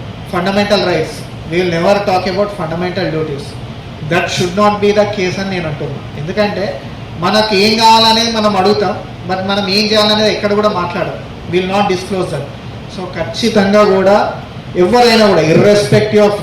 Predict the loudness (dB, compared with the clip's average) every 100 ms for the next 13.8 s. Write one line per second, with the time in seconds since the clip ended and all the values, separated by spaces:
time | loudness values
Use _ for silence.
0 | 2 2 4 2 2 -2 -10 -14 -14 -14
1 | -2 2 4 6 4 4 6 6 6 4
2 | 4 2 2 2 2 2 2 4 6 6
3 | 4 4 2 2 0 0 -2 0 2 2
4 | 2 2 0 -4 -8 -12 -14 -14 -14 -14
5 | -14 -10 -6 -2 0 0 0 -2 -4 -4
6 | 0 2 2 2 2 2 0 -2 -10 -12
7 | -12 -12 -14 -10 -6 -2 0 2 4 4
8 | 4 0 -2 -10 -14 -14 -14 -14 -4 2
9 | 2 4 2 6 6 6 6 6 6 4
10 | 0 2 2 4 4 4 2 2 0 2
11 | 2 2 2 4 4 2 2 0 0 0
12 | 2 4 4 0 -2 -4 -6 -10 -12 -14
13 | -10 -6 2 4 6 6 4